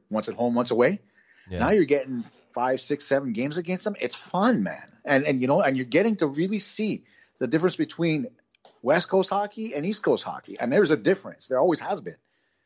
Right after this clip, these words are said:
Speaker 1: So,
Speaker 2: And
Speaker 1: you know, it's, it, and it's,
Speaker 2: explain,
Speaker 1: it's whether or not
Speaker 2: explain to us, uh, on the lower forty-ninth, what's the difference between West Coast Canadian hockey and East Coast Canadian, the biggest thing?
Speaker 1: It doesn't, it's not just Canadian hockey, though, Paul. It's, it's just, if you split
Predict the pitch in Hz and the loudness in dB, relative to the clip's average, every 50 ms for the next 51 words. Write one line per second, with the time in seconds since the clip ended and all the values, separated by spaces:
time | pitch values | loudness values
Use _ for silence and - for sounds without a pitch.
0 | _ _ _ _ _ _ _ - - - 107 95 170 185 104 123 110 92 110 123 | _ _ _ _ _ _ _ -12 -6 -4 -4 -4 -4 -6 -6 -6 -6 -6 -6 -6
1 | 113 - 131 110 110 104 - 120 113 107 107 107 107 110 113 127 120 226 226 226 | -6 -6 -4 -4 -4 -4 -2 -2 -4 -2 -2 -2 -2 0 4 4 4 4 4 6
2 | 123 135 147 151 139 143 147 151 233 - - 226 208 220 208 180 - - - - | 4 6 6 6 4 4 4 4 2 2 -2 -4 -2 0 0 0 0 -2 -6 -8
3 | - 160 - _ - 160 160 160 160 165 170 165 151 - - 160 156 151 139 143 | -10 -10 -8 _ -4 -4 -2 0 2 2 2 2 2 0 -2 -4 -2 -2 -2 -2
4 | 147 143 135 113 120 135 147 160 - - - 147 113 143 147 - - 147 123 - | 0 -2 -2 -4 -2 -2 -2 -2 -2 -6 -8 -6 -2 -2 -2 -2 -4 -12 -14 -14
5 | 131 117 - 135 139 131 123 117 107 _ _ _ _ _ _ _ _ _ 117 113 | -16 -16 -14 -12 -10 -8 -8 -10 -12 _ _ _ _ _ _ _ _ _ _ 0
6 | 147 165 165 - - - 165 147 131 - - 139 131 131 131 123 117 107 123 120 | 0 2 2 0 0 2 2 2 2 0 -2 -2 -2 -2 -2 -4 -4 -4 -4 -2
7 | 110 107 - 113 107 - 110 113 117 - 123 120 110 - - - 120 110 104 - | -4 -4 -6 -8 -10 -8 -8 -10 -8 -6 -4 -4 -4 -4 -6 -4 -4 -4 -4 -6
8 | - - - 110 107 104 104 104 110 101 95 135 131 110 117 - - 104 92 82 | -8 -10 -8 -8 -8 -8 -8 -8 -8 -6 -4 -4 -4 -4 -6 -8 -8 -8 -10 -12
9 | - _ _ _ _ _ _ _ _ _ _ _ _ _ _ _ _ - 147 135 | -12 _ _ _ _ _ _ _ _ _ _ _ _ _ _ _ _ -2 0 2
10 | 147 139 127 135 139 147 139 120 - - 135 127 123 - 113 107 - _ - - | 2 2 2 2 -2 -2 -4 -4 -4 -2 -2 -2 0 -2 -4 -4 -6 _ -12 -10
11 | 107 113 113 107 95 95 101 95 90 - 101 92 90 90 85 - - 92 90 90 | -8 -6 -6 -8 -8 -8 -8 -8 -8 -8 -8 -8 -8 -8 -8 -6 -4 -4 -2 -2
12 | 95 92 - - - 117 - - - 151 147 - - - - 131 - - 139 120 | -2 -2 -2 0 0 0 0 2 4 4 4 4 2 0 0 0 0 2 0 0
13 | - - - - - 139 165 196 - - | 0 -2 -4 0 2 4 4 4 2 -2